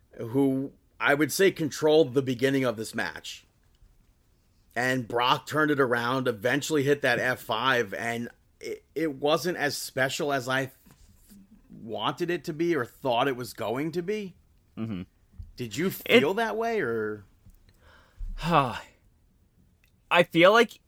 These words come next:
Speaker 2: it was, but it wasn't. Maybe because he didn't hold him up there and, like, prance him around up there for so long. But I was still impressed with it. I thought that Omos did, he did the job.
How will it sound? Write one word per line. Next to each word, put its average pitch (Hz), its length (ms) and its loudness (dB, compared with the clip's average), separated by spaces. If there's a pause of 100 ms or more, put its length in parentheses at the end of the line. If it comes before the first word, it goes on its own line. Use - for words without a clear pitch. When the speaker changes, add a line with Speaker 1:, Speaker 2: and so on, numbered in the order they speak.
Speaker 2:
it 170 220 2 (640)
was, 135 600 6
but 139 140 4
it 131 100 6
wasn't. 135 480 6
Maybe 190 240 6
because 220 280 2
he 165 100 2
didn't 156 220 2
hold 151 280 0
him 147 220 -2
up 104 160 0 (100)
there 135 220 4
and, 120 100 2
like, 113 260 -8
prance 131 340 -2
him 117 100 -6
around 92 560 -6
up 147 220 -2
there 165 280 2 (240)
for 160 140 -2
so 160 220 2
long. 170 340 2 (580)
But 139 380 8 (220)
I 147 100 8
was 185 120 8
still 226 200 4
impressed 139 340 2
with 175 120 0
it. 180 140 4
I 185 120 8
thought 226 180 6
that 220 140 8
Omos 160 480 6
did, 135 260 0 (480)
he 143 140 -2
did 143 260 0
the 123 100 0
job. 107 440 2